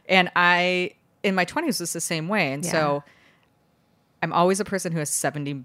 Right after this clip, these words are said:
Speaker 1: zillion things going on. So
Speaker 2: Yeah.
Speaker 1: while I was working at the theater company, I had eight million jobs because I made, I, I, who knows what minimum wage was in
Speaker 2: <laughs> Right.
Speaker 1: two thousand one? I don't remember. I just
Speaker 2: Right.
Speaker 1: remember I made no money. So I would waiting tables and I was, uh, hustling. I was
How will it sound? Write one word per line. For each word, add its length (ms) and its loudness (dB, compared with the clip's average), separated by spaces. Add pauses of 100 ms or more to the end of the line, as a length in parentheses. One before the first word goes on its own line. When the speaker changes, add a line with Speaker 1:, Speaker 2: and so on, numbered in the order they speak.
Speaker 1:
zillion 520 -6
things 240 -6
going 280 -8
on. 220 -6
So 80 -4
Speaker 2:
Yeah. 220 0 (320)
Speaker 1:
while 220 4
I 40 6
was 100 0
working 220 -4
at 60 -6
the 80 -6
theater 240 -6
company, 480 -8 (680)
I 40 -8
had 140 -2
eight 180 0
million 240 -4
jobs 300 -2
because 200 -10
I 80 -4
made, 280 -6 (240)
I, 140 2 (240)
I, 120 4
who 220 -4
knows 220 0
what 140 0
minimum 320 2
wage 280 4
was 220 4
in 60 4
Speaker 2:
<laughs> 20 6
Right. 120 10
Speaker 1:
two 60 10
thousand 180 6
one? 100 2
I 80 6
don't 80 4
remember. 400 0
I 100 0
just 140 6
Speaker 2:
Right. 80 -4
Speaker 1:
remember 280 -4
I 60 -4
made 180 -8
no 120 -6
money. 240 -10 (300)
So 140 -2
I 40 0
would 240 -6
waiting 260 0
tables 760 2
and 140 -4
I 80 -2
was, 400 -6 (360)
uh, 260 0 (100)
hustling. 680 2
I 80 2
was 180 -4